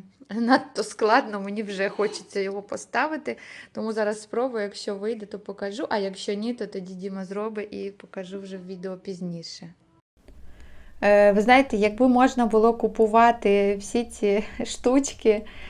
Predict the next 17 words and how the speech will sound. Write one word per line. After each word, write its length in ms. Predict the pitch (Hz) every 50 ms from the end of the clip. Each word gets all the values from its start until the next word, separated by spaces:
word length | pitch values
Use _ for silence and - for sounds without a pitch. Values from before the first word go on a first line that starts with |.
| - - - - - - - - -
е, 140 | - - 196
кожного 500 | 196 - 226 247 233 - 233 226 226 220
дня, 280 | 214 226 226 262 359 381 -
то, 240 | - 214 208 - - 196
мабуть, 460 | 202 214 208 208 240 269 269 - -
в 80 | 196
мене 400 | 196 208 214 220 208 214 208 202 196
взагалі 540 | 190 190 190 226 220 202 208 202 202 220 226
би 160 | 208 208 202
був 280 | 190 190 214 196 190
відсутній 560 | 185 196 196 - - - 226 220 220 214 202 196
поганий 520 | 202 - 196 185 202 202 196 190 196 196
настрій, 600 | 190 196 202 247 - - - - - 220 208 - - - - - -
тому 240 | - 202 202 226 269
що 160 | - - 226
для 220 | 196 208 208 202
мене, 640 | 208 220 233 233 233 220 220 214 208 202 202 196 196